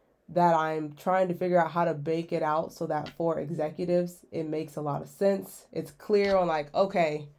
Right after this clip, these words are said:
as we're turning and we're reshifting from being a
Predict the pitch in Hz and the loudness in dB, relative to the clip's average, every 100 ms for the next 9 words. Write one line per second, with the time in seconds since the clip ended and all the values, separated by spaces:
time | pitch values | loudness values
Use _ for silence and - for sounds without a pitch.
0 | _ _ _ - 185 196 185 180 175 180 | _ _ _ -2 2 2 2 -2 0 2
1 | 185 180 180 175 160 147 147 147 170 170 | 2 2 0 -2 -6 -4 -6 -4 -6 -4
2 | 180 175 175 165 151 - 165 156 151 147 | -2 -2 -2 -6 -8 -6 -2 -2 -2 -6
3 | 147 - _ 147 170 175 165 151 | -10 -18 _ -4 2 2 2 -2